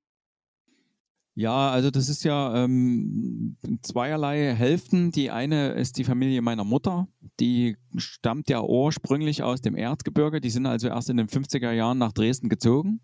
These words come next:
Ähm, die hatten, war hauptsächlich vom ländlichen Leben geprägt und, ähm, denen ging's jetzt ja nicht so schlecht. Ja, also die hatten ja kreis-, keine großen Hungersnöte oder so auszustehen.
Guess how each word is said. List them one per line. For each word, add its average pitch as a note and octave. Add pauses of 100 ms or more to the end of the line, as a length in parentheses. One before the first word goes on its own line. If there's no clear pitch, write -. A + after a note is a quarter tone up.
(760)
Ähm, B2
die A#2
hatten, A2
war G2+ (440)
hauptsächlich G#2+
vom G#2+
ländlichen C3
Leben B2+
geprägt A2+
und, A#2
ähm, G#2+
denen F#2+
ging's A#2
jetzt F2+
ja E2+
nicht G2+
so A#2
schlecht. A2+
Ja, G#2
also G#2+
die G2
hatten G2+
ja G2+
kreis-, G2+
keine G#2+
großen G#2
Hungersnöte B2+
oder A#2+
so A#2+
auszustehen. A#2